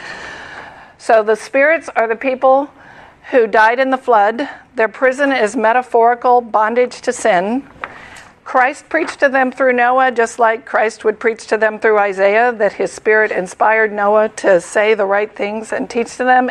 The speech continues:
And what he said to them was a message of repentance. Repent and believe. That seems to me to make the most sense in the context, and let me tell you why I think so. 'Cause I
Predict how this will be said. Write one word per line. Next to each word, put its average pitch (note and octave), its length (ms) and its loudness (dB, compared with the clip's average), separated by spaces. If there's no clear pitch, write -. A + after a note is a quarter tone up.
And G#3 160 -2
what G#3 160 0
he C#4+ 260 -8
said C4+ 320 -2
to C#4 100 -4
them A3+ 320 0
was G#3 160 0
a G#3+ 60 -2
message G3 520 -2
of F#3 200 -4
repentance. G3 720 -8
Repent G3 420 -2
and F#3 140 -4
believe. F3+ 420 -2
That B3 280 0
seems A#3 260 -6
to - 80 -10
me A3+ 80 -2
to G#3+ 80 -2
make G3 160 -2
the - 80 -6
most G3 240 -2
sense G3 420 -2
in G3+ 140 -4
the F#3 60 -4
context, B3+ 880 -2
and F#3+ 120 -2
let F#3+ 100 0
me G#3 80 -6
tell G#3+ 200 -4
you G3+ 100 -2
why F#3 320 4
I E3+ 60 0
think G3 220 -4
so. - 320 -12
'Cause A3+ 140 -6
I G#3 120 2